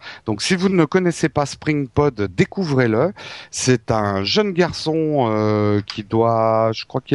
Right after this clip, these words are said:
a quinze, seize ans, donc vraiment jeune. Ça va vous changer des vieux croulants de Scud ou de Zapcast, euh,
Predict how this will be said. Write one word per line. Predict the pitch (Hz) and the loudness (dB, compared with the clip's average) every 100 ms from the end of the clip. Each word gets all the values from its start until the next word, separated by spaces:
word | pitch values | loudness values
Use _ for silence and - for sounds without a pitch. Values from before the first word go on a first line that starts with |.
| 127 | 0
a | 120 | 0
quinze, | 156 175 | -2 -2
seize | - 175 123 | 0 0 2
ans, | 165 | 0
donc | 214 151 107 | -2 -6 -4
vraiment | 107 156 160 | -2 0 0
jeune. | 120 151 214 | 0 0 -2
Ça | - | -4
va | 120 117 | 0 0
vous | 110 | -2
changer | 104 131 120 127 139 - - - - | -4 -2 0 2 0 -4 -14 -14 -4
des | 101 117 | 2 2
vieux | 110 135 | 4 0
croulants | 135 - 135 131 131 | 0 0 2 4 2
de | 120 104 | 0 -4
Scud | - - 135 117 107 - | -4 -4 -2 0 0 0
ou | 113 | -2
de | 113 107 104 | 2 2 2
Zapcast, | 98 110 - 202 - - 120 - - - - | 0 -2 0 -2 -2 -4 -4 -4 -8 -6 -2
euh, | 131 127 127 127 127 123 120 113 | 0 0 0 0 0 0 0 -2